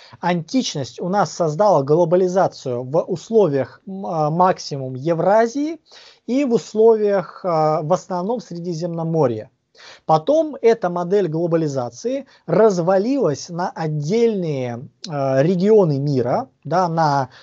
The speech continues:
Средиземноморский регион, на Персидский регион, на Индийский регион, на, э, Китайский регион. Вот. И ровно то же самое мы видим в наше время, когда глобализация либеральная и модернистская буквально на наших глазах разваливается, и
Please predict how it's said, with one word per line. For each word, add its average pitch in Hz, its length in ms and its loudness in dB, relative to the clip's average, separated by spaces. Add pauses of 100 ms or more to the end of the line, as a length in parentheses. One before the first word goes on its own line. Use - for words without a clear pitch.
(120)
Средиземноморский 180 1160 0
регион, 214 600 -2
на 147 300 0
Персидский 226 680 -6
регион, 208 540 -2
на 139 180 -2
Индийский 214 500 -2
регион, 190 560 2 (220)
на, 127 920 2
э, 123 40 -12 (100)
Китайский 226 480 2
регион. 202 420 0 (480)
Вот. 160 300 4 (260)
И 247 240 2
ровно 277 460 2
то 269 120 -4
же 226 120 -6
самое 294 480 -2
мы 208 260 -2
видим 226 380 -4
в 160 180 -6
наше 175 280 0
время, 120 360 -4 (220)
когда 156 580 4 (280)
глобализация 175 1120 0
либеральная 160 680 0
и 170 140 -8
модернистская 214 800 -2
буквально 160 500 0
на 151 80 -8
наших 160 260 -8
глазах 208 360 -4
разваливается, 151 800 0
и 180 320 -2